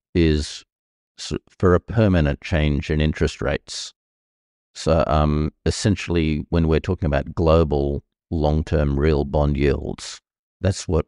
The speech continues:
that's what really drives house prices. People aren't going to radically change their house price bid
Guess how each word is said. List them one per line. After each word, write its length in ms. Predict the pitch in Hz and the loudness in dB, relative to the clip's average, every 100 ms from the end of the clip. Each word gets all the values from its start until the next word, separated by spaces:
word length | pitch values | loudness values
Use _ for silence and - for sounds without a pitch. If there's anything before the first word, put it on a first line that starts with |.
| - | 0
that's 240 | 92 - | 0 0
what 140 | 98 - | -4 -2
really 360 | 78 87 78 76 | 0 2 2 0
drives 380 | 80 67 67 | -2 -4 -2
house 200 | 78 78 | -4 -4
prices. 360 | - 78 73 87 - _ _ _ | -4 -4 -2 -6 -8 _ _ _
People 320 | 190 185 107 | -4 0 2
aren't 240 | 90 190 - | 4 2 2
going 260 | 80 82 78 | 2 2 2
to 340 | 87 78 73 - _ _ _ _ _ _ _ _ _ _ | 2 2 0 -10 _ _ _ _ _ _ _ _ _ _
radically 520 | 90 101 92 90 87 85 | -2 2 2 2 0 -2
change 340 | - 87 78 | 2 0 2
their 160 | 80 76 | 2 2
house 240 | 92 80 | 2 0
price 400 | - 71 73 - | -2 -2 -2 -6
bid 380 | - 82 71 | -2 0 0